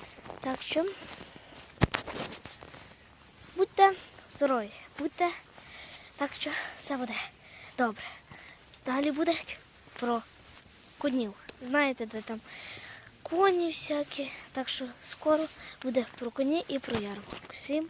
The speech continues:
па! Хата з села Барбовець. Покажу вам зараз детальніше. Це що? Отак. Вона виглядає, ця вивіска. І йдемо до іншої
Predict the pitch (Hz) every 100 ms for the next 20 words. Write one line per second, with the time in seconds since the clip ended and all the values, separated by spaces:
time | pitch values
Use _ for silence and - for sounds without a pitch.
0 | - - - - - - - 226 - -
1 | - - - - - 277 226 233 285 -
2 | 254 247 262 - 247 277 247 220 202 233
3 | 359 - - - - - - - - 269
4 | 240 233 226 - 240 - - - - 220
5 | - - - - - - - - - -
6 | - - - - 370 359 262 - - -
7 | - - - 220 - 208 196 - - -
8 | - - - - - - 233 220 220 220
9 | 240 233 247 240 226 - 285 285 349 359
10 | 349 - - 339 - - - - - -
11 | - 349 403 - - - 294 311 320 -
12 | - 285 311 - 285 294 277 - 277